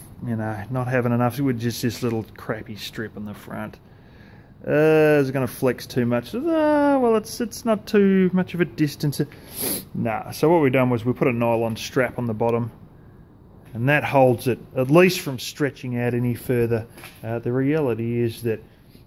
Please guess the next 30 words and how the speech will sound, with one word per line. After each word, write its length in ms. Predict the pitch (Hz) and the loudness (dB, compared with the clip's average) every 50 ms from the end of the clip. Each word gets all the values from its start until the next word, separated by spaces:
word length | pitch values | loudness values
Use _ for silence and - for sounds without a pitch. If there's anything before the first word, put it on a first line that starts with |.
| - - - | -20 -20 -12
this 260 | - 147 151 139 - | -4 -2 -2 -2 0
here 400 | - 143 135 131 117 113 113 110 - - - - - - - - - | 0 2 2 2 2 0 -2 -4 -8 -16 -20 -20 -20 -20 -18 -14 -12
is 140 | 107 101 | -8 -4
actually 420 | 117 110 107 - - - 110 104 104 | -4 -4 -6 -8 -10 -8 -4 -4 -2
mounted 400 | 107 110 110 110 110 104 101 110 | 0 0 0 0 -2 -2 -4 -4
on, 280 | 104 104 104 104 104 | -4 -4 -2 -2 -4
uh, 120 | 104 101 - - - - - - - _ _ _ - - _ _ - - | -4 -6 -8 -12 -20 -20 -20 -20 -20 _ _ _ -20 -20 _ _ -20 -18
those 140 | 110 98 101 | -18 -16 -14
little 160 | 107 98 101 | -12 -12 -12
bits, 260 | 92 - 98 - - - | -12 -12 -14 -16 -12 -10
and 100 | 107 104 | -10 -10
I've 60 | 98 | -10
got 120 | 113 - | -10 -8
one 100 | 110 104 | -8 -8
of 80 | 104 101 | -6 -4
those 260 | 107 107 107 101 110 | -4 -4 -4 -4 -4
on 160 | 107 107 107 | -6 -6 -6
each 320 | 104 101 - - - - - | -6 -8 -12 -14 -12 -6 0
side. 420 | 151 135 123 117 117 147 208 226 - - - - - - - - - - - - - - | 0 2 2 2 0 0 -2 -4 -8 -12 -20 -20 -20 -20 -18 -18 -18 -20 -20 -18 -10 -2
Now, 420 | 135 151 165 170 170 143 117 110 - - - - - - - - - - - - | 0 2 4 4 4 2 0 -2 -8 -18 -20 -20 -20 -20 -20 -20 -20 -20 -20 -16
hold 260 | - - 135 135 135 | -8 -4 -2 -2 0
on 160 | 139 139 131 | -2 -4 -4
for 140 | - - 135 | -4 -8 -10
a 40 | 113 | -10
second 380 | - - 156 143 139 135 123 123 | -6 -4 -4 -4 -4 -4 -10 -10
again. 480 | 113 131 160 151 135 160 202 220 - - - - - - - - - | -6 -6 -4 -2 -2 -2 -2 -2 -4 -10 -20 -20 -20 -20 -20 -18 -14
I'm 60 | 110 | -10
gonna 160 | 110 113 110 | -8 -8 -8
show 240 | 110 - - 185 175 | -6 -2 0 2 4
you 380 | 165 147 123 120 143 202 254 | 4 4 2 2 0 0 0